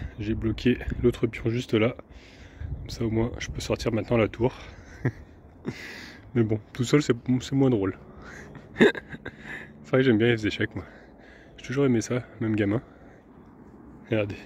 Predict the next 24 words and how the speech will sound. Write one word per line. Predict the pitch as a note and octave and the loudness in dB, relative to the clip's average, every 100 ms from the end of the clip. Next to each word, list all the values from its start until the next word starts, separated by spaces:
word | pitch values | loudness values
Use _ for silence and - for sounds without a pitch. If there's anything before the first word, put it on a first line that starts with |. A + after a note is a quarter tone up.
| - | -4
de | |
ce | G#2+ | -2
côté-là, | - A#2+ A2+ B2+ | -2 -2 2 4
il | C3 | 4
y | |
a | G2+ | 2
une | G#2+ | 0
épée | B2 - D3+ - - - - | 0 -2 -4 -4 -16 -18 -10
vraiment | A#2+ C#3+ - - | -8 -8 -12 -10
géante. | G#2 A#2+ C#3+ D#3 - - - - - - - - - - - - - - - | -4 -4 -4 -6 -12 -16 -20 -20 -20 -20 -20 -20 -20 -20 -20 -20 -20 -20 -14
Il | - | -10
y | |
a | |
un | - | -10
petit | - | -8
panneau | - G#2 A#2 | -2 0 0
là-bas | G#2 G2+ | 0 -2
en | G2 | -4
bas, | A#2 | -4
on | A2+ | -4
va | F#2+ | -6
aller | F2+ | -8
voir | F#2 G2 | -6 -6
après. | E2 - | -6 -6